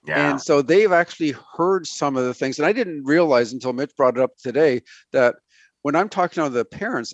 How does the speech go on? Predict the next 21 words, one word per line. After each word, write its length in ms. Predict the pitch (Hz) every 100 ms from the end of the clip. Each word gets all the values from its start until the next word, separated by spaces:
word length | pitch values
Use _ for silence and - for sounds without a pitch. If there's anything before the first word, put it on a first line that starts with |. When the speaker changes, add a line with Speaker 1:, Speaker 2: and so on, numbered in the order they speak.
| 135
Speaker 2:
I'm 120 | 143
also 300 | 156 185 190
teaching 640 | 165 - 170 - 156 151
their 160 | 135 139
kids 500 | - 196 196 - - _ _
because 260 | - 143 143
Speaker 1:
Yeah. 40 |
Speaker 2:
they're 160 | 139 190
relaying 420 | 185 156 156 165
that 140 | 151 151
same 240 | - 156
message, 500 | 139 165 - 131 - - _
and 60 | 147
you're 80 | 143
probably 280 | - 285 269
teaching 320 | - 175 160
the 60 | 131
grandkids. 540 | 117 139 151 107 95 _ _ -
So, 160 | 147
yeah, 220 | 147 151
the, 240 | 139 139